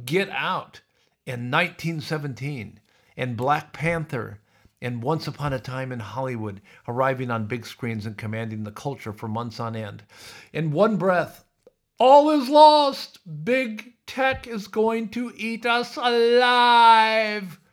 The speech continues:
In the next, "Everyone still loves us." Just look at all those pinwheel-eyed fans buying tickets. But the moment of crisis in which Hollywood now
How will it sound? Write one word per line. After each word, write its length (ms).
In 160
the 80
next, 420
"Everyone 460
still 500
loves 500
us." 200
Just 280
look 200
at 40
all 220
those 300
pinwheel-eyed 1080
fans 680
buying 380
tickets. 480
But 340
the 80
moment 320
of 140
crisis 420
in 80
which 140
Hollywood 480
now 300